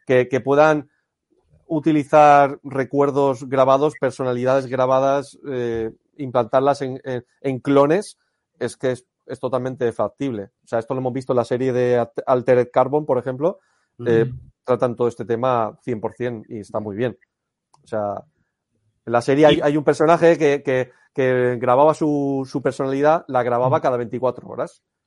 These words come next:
Speaker 1: porque era un millonario de estos. Entonces, hay un momento que se muere y entonces el tío dice, "No sé cómo he muerto, ¿vale? Pero me morí a-, a-, en estas veinticuatro horas he muerto". Y
Speaker 2: Sí, a
Speaker 1: contratan
Speaker 2: ver.
Speaker 1: a, así empieza la serie,
Speaker 2: Ta-,
Speaker 1: ¿vale?
Speaker 2: tam-,
Speaker 1: Estoy spoileando.
Speaker 2: tampoco es súper original dentro de la ciencia ficción, que también tenemos la del Sexto
Speaker 1: Claro.
Speaker 2: Día. Es como, es como la historia del Sexto Día de Arnold
Speaker 1: Sí.
Speaker 2: Schwarzenegger.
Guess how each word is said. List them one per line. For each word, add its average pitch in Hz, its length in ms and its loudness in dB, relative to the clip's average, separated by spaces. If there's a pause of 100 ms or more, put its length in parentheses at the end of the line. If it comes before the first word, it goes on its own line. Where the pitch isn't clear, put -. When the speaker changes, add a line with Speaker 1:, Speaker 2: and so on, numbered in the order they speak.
Speaker 1:
porque 110 160 -6
era 120 100 2
un 117 140 -4
millonario 113 480 -6
de 110 60 -6
estos. - 280 -18
Entonces, 131 340 -4 (240)
hay 131 140 -4
un 139 60 -6
momento 151 240 -2
que 123 80 -6
se 127 100 -4
muere 170 420 2 (280)
y 139 80 -6
entonces 143 300 0
el 139 80 -8
tío 165 140 0
dice, 127 500 -2
"No 151 140 -2
sé 220 140 0
cómo 185 160 2
he 156 40 0
muerto, 196 400 0 (500)
¿vale? 156 240 0
Pero 135 200 -4
me 135 100 -4
morí 147 220 -2
a-, 233 60 4 (180)
a-, 180 160 -4
en 175 140 -4
estas 208 180 0
veinticuatro 208 400 -2
horas 226 160 2
he 190 40 0
muerto". 127 400 -4 (420)
Y 127 120 -10
Speaker 2:
Sí, 131 160 0
a 165 80 2
Speaker 1:
contratan 139 280 2
Speaker 2:
ver. 131 60 2
Speaker 1:
a, 113 440 0
así 131 220 -6
empieza 135 200 -4
la 107 80 -4
serie, 107 200 -6
Speaker 2:
Ta-, 92 100 -10 (100)
Speaker 1:
¿vale? 110 180 -6
Speaker 2:
tam-, 135 100 0
Speaker 1:
Estoy 131 160 -6
spoileando. 110 260 -6
Speaker 2:
tampoco 120 240 -6
es 113 440 -10
súper 135 320 -4
original 123 320 -4
dentro 123 200 -4
de 117 80 -4
la 113 40 -8
ciencia 123 220 -8
ficción, 113 360 -8
que 123 100 -6
también 131 340 -6
tenemos 135 260 -2
la 143 80 -2
del 123 120 -2
Sexto 123 340 -8
Speaker 1:
Claro. 104 140 2
Speaker 2:
Día. 120 140 0
Es - 60 -16
como, 143 220 -8
es 135 120 -14
como 156 160 -6
la 175 80 -4
historia 135 240 -4
del 117 100 -6
Sexto 120 320 -12
Día 135 180 -6
de 123 60 -6
Arnold 117 200 -10
Speaker 1:
Sí. 156 120 -4
Speaker 2:
Schwarzenegger. 120 440 -10